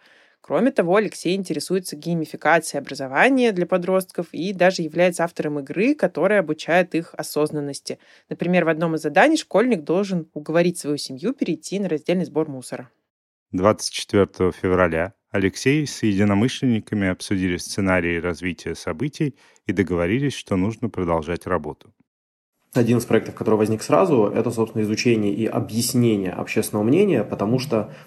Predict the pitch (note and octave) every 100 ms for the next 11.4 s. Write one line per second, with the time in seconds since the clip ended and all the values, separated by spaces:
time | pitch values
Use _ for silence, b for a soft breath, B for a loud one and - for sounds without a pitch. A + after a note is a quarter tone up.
0 | B B - G#2+ A#2 A2+ A2+ G#2+ G#2 A2
1 | G#2 G#2+ G#2+ G#2 G2+ G2 - G#2 G2+ F#2+
2 | - G2+ G2+ G#2 - F#2+ G#2 G2+ G#2 -
3 | G#2+ F#2+ G2 - G#2 G2+ G#2 - - G2+
4 | - - A2 E3 F3 G#2+ F2+ B B B
5 | B B - G2+ G2+ - G#2 G2+ G#2+ E3+
6 | - A2 C3 A2+ A2+ A2+ G#2 A2 C#3 C3
7 | A2 - - G#2+ G#2+ G#2+ - B B _
8 | - G#2 G2 G2+ G#2+ - A2 - F#2+ G#2
9 | G#2+ G#2 - - G2+ C#3+ F3+ C#3+ - -
10 | A2+ G#2+ A#2 G#2+ G2 F#2 - - F2+ E2+
11 | - G#2+ E3 F#3+